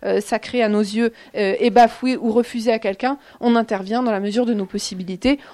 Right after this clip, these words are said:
On est limité par notre budget, puisque on est toutes, euh, bénévoles, et puis on,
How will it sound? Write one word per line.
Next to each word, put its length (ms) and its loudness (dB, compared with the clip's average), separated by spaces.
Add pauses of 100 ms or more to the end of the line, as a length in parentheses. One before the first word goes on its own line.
On 120 6
est 80 8
limité 380 2
par 160 0
notre 520 -2
budget, 440 0
puisque 320 -6
on 1080 -4
est 120 -4
toutes, 220 -4
euh, 420 2
bénévoles, 640 4
et 60 0
puis 240 -2
on, 240 -2